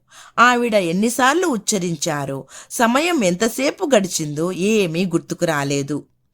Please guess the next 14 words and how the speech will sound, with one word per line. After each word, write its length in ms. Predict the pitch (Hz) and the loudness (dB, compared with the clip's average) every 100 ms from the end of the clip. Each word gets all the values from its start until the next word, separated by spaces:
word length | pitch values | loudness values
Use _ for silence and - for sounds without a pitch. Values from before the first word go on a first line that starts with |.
| - - - | -20 -12 -2
నిజానికి 640 | 170 175 185 170 139 220 | 0 2 2 0 -2 -4
శ్రీధర్రావు 640 | 226 208 220 302 339 269 214 | -4 -4 2 2 2 0 2
గారికి 580 | 190 165 147 160 214 254 - 180 | 2 0 -2 -4 -4 -4 -4 0
మంత్రోపదేశం 800 | 180 180 262 262 190 151 151 180 | 0 4 2 2 0 0 -2 -4
చేయలేదు, 720 | - 151 151 151 139 147 139 _ _ | -2 -2 -2 -2 -4 -6 -10 _ _
కానీ 440 | 214 170 147 170 196 - - | 0 0 0 -2 -4 -6 -2
ఆయన 380 | 170 214 285 330 | 2 2 2 0
కూడా 480 | 302 190 165 170 190 - 214 | -2 -2 2 0 -2 -6 -2
ఏదో 360 | 233 269 359 | 0 2 2
విధమైన 560 | 370 220 185 226 262 311 | 2 0 2 2 2 2
అనుభూతికి 680 | 269 185 196 233 302 320 240 | 2 2 0 0 0 0 0
లోనై 440 | 180 156 151 180 - - | 0 0 0 -4 -6 -2
పరిసరాలు 540 | 185 202 262 247 175 165 | 0 0 0 0 0 0
మర్చిపోయారు. 840 | 156 139 185 170 160 156 147 147 | -4 -4 -4 0 0 2 0 -2